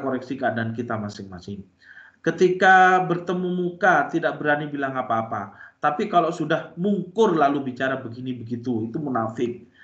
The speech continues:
Kalau betul-betul tidak munafik, mestinya justru berhadapan muka justru diperingatkan.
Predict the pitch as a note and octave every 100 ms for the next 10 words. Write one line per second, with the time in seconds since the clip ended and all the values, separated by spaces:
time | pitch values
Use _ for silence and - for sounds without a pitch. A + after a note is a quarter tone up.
0 | - - - - F3 F3+ F3 F#3 F3 F3
1 | - F3+ F3+ E3 D#3+ E3 E3 E3+ D#3+ D3
2 | D3+ E3+ - G#3 G3 C#3+ C#3+ C#3 - _
3 | D3+ - F#3+ F3 F3+ D#3+ E3 E3 G#3 G3+
4 | F3+ G#3 F3+ - - - A3+ F3+ F3 D#3
5 | C#3 C3 - G2